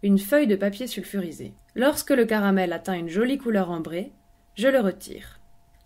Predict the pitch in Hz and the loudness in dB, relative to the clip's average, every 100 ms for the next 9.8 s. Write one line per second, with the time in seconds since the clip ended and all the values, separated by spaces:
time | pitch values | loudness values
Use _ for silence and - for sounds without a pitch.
0 | - 202 240 208 196 180 - 175 180 - | 2 2 4 2 2 -2 -10 -8 -8 -10
1 | 381 _ _ _ - 214 247 247 240 208 | -16 _ _ _ -6 -2 0 0 2 4
2 | 208 247 240 214 196 196 - 277 254 220 | 4 4 2 2 0 -2 -2 0 2 2
3 | 196 196 175 156 - 294 302 208 185 - | 2 -2 -8 -8 -4 0 2 2 0 -4
4 | 185 226 294 339 _ _ 202 196 202 233 | -8 -6 -6 -8 _ _ 0 2 2 0
5 | 294 226 202 202 202 226 156 - - - | -2 -4 -4 0 2 0 -4 -10 -14 -14
6 | - - _ _ _ _ _ - 214 208 | -14 -18 _ _ _ _ _ -4 -4 0
7 | 277 240 185 175 311 - _ _ - 226 | 0 2 2 0 -6 -14 _ _ -4 0
8 | 285 262 214 - 285 294 285 226 170 - | 2 2 0 0 2 2 0 -2 -2 2
9 | 285 240 208 180 - 165 180 - | 2 2 0 -2 -4 -8 -8 -8